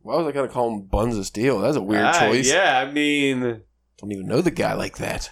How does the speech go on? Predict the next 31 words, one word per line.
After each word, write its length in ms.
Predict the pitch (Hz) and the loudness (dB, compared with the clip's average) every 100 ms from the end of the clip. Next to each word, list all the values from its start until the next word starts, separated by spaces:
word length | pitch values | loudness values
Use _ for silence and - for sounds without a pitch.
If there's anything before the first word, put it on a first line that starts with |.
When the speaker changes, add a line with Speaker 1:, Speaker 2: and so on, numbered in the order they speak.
| - | -4
Speaker 2:
I 100 | 127 | 0
know 140 | 156 | 2
you 280 | 165 156 156 | 2 2 2
were, 120 | 151 | 4
like, 220 | 139 131 113 | 2 2 0
a 100 | 104 | -2
Patreon 640 | - 151 - - 127 107 | 0 0 0 0 2 2
member 360 | 107 107 104 107 | 0 0 0 0
of 80 | 104 | 0
them 220 | 104 104 | -2 -4
for 220 | - 107 | -4 0
a 80 | 101 | 0
while, 320 | 98 98 107 101 | 2 2 2 2
but 180 | 101 | 2
I 260 | 101 104 120 | 2 2 2
was 140 | 139 | 2
Speaker 1:
<laughs> 0 | |
Speaker 2:
like, 600 | 98 95 98 110 - - - - | 2 0 -2 -4 -6 -14 -16 -6
Speaker 1:
Hmm. 500 | 170 151 101 104 90 117 - _ _ _ - | 0 0 0 -8 -12 -14 -18 _ _ _ -12
If 80 | 101 | -2
anyways, 440 | 147 143 107 104 | 2 2 0 -2
the 80 | 98 | -4
Buns 260 | 98 107 98 | -2 -2 -4
of 80 | 101 | -6
Sear-, 240 | 123 147 | -6 -6
Steel, 520 | - - - - 135 131 | -10 -14 -12 -2 0 0
I 40 | |
think 100 | 104 104 | -2 -6
it'd 80 | |
be 80 | - | -10
Terry. 540 | - 107 131 117 - | -8 -4 -2 -2 -4